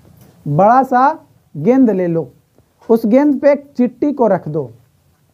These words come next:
और उस गेंद को घुमा दो, क्या चींटी को पता चलेगा कि, अ, वो घूम रहा है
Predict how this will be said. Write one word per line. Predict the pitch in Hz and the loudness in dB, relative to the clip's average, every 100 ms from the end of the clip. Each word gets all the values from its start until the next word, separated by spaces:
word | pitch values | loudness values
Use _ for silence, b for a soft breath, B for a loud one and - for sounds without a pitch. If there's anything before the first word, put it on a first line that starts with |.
| _ _ _ _ _ 220 | _ _ _ _ _ 0
और | 233 | 2
उस | 254 240 | 0 -2
गेंद | 190 247 240 | -2 -2 0
को | 226 247 | 0 0
घुमा | 190 180 151 | 0 -4 -6
दो, | 135 127 - _ _ _ _ _ _ - | -8 -12 -18 _ _ _ _ _ _ 0
क्या | 247 | 0
चींटी | 254 240 214 294 | 0 -2 0 -2
को | 285 | 0
पता | 277 247 277 | 0 0 0
चलेगा | 262 247 269 320 285 165 - _ _ _ _ _ _ _ _ _ _ _ _ _ _ - | -2 0 2 2 0 -2 -8 _ _ _ _ _ _ _ _ _ _ _ _ _ _ 0
कि, | 240 254 | 4 4
अ, | 247 - 208 180 196 208 _ _ _ _ _ _ _ _ _ _ _ | 0 -6 -2 0 0 -2 _ _ _ _ _ _ _ _ _ _ _
वो | 175 196 262 | 0 2 4
घूम | 277 233 262 | 2 0 -2
रहा | 262 247 254 | -2 -2 -4
है | 233 269 262 | -2 -2 -2